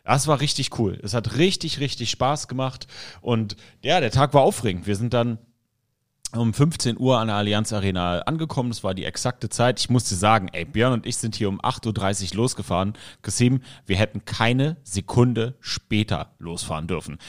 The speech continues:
Ich weiß gar nicht, was uns geritten hat, uns erst um acht Uhr dreißig zu treffen und loszufahren mit dem Auto. Ja, ich, ich, <laughs> keine Ahnung, wa-, was wir uns dabei gedacht haben, zu sagen,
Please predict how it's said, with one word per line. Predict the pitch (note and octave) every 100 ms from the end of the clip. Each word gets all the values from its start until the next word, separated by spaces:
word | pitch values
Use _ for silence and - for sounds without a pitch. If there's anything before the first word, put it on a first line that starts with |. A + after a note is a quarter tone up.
| -
Ich | G#2
weiß | G#2+ C#3+ -
gar | C#3
nicht, | C#3+ B2+
was | B2+
uns | D3 -
geritten | A2+ C#3 - G2+
hat, | F#2+ F3 - - A#2
uns | A#2+ A2 -
erst | A#2 B2+ -
um | A2 - -
acht | E3 -
Uhr | D3 A2+
dreißig | G2 A#2+ C#3 A#2+ -
zu | A2
treffen | - B2 - -
und | G2
loszufahren | A2 D3 - G#2 F#2 F#2+
mit | G2
dem | G2+
Auto. | D#3 D#3 A#2 - _ _ _ _ _ _ -
Ja, | G2+ C3 C#3
ich, | C#3
ich, | D#3 -
<laughs> | D#3+
keine | - F3+ F#3
Ahnung, | E3 D3+ G#2+ - D3+ A#2+
wa-, | B2+ B2
was | C#3 A#2+
wir | D3
uns | D3 -
dabei | B2 C3
gedacht | B2 C#3+ C#3
haben, | C3+ B2
zu | A2+ A#2+
sagen, | A#2+ B2 B2